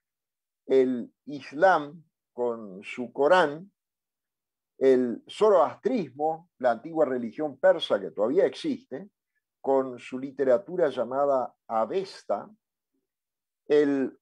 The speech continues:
budismo con un canon llamado Tripitaka, la, los tres canastos significa eso, y algunas religiones más. Pero, reitero, no son muchas las religiones del libro.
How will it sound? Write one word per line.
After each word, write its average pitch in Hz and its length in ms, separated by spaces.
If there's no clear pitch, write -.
budismo 147 1000
con 135 580
un 143 260
canon 190 460
llamado 147 680
Tripitaka, 160 1000
la, 117 200
los - 220
tres 151 220
canastos 131 640
significa 95 540
eso, 117 420
y 214 100
algunas 214 340
religiones 147 600
más. - 440
Pero, 202 340
reitero, 165 480
no 170 160
son 160 320
muchas 135 400
las 98 160
religiones 110 480
del 107 160
libro. 73 420